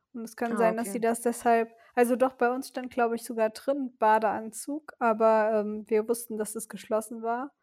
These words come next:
Speaker 1: und hatten dann halt gar nichts mitgenommen.
Speaker 2: Okay.
Speaker 1: Ähm, was ich gerne gehabt hätte, <laughs> wäre eine eigene Wolldecke gewesen für diese,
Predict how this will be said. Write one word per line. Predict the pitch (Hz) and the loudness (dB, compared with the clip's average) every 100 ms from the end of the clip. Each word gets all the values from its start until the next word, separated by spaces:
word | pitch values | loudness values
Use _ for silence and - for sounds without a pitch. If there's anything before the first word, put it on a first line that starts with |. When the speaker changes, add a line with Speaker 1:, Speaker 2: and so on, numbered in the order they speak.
| _ _ _ _ | _ _ _ _
Speaker 1:
und | - | -12
hatten | 233 233 | -10 -8
dann | 220 | -4
halt | 226 214 | -4 -4
gar | 220 | -6
nichts | 214 214 - | -6 -8 -12
mitgenommen. | 233 - 214 202 208 233 _ _ _ _ _ | -10 -8 -6 -4 -4 -6 _ _ _ _ _
Speaker 2:
Okay. | 214 214 | -6 2
Speaker 1:
Ähm, | 214 202 208 202 - _ _ - | 4 4 0 -6 -10 _ _ 0
was | 220 - | 0 2
ich | 233 220 220 202 - _ _ _ _ _ - | -2 -2 -6 -10 -18 _ _ _ _ _ 4
gerne | 233 233 247 | 6 6 2
gehabt | 240 247 - - | 2 0 0 -4
hätte, | 240 240 | -4 -2
<laughs> | |
wäre | 233 233 | -2 0
eine | 233 208 | 0 0
eigene | 214 226 226 220 | 2 0 -2 -2
Wolldecke | 220 226 220 220 214 | 2 2 0 -4 -8
gewesen | 220 220 220 226 208 | -8 -2 -2 -2 -8
für | 226 | -8
diese, | 208 220 208 208 208 208 | -8 -8 -2 0 2 0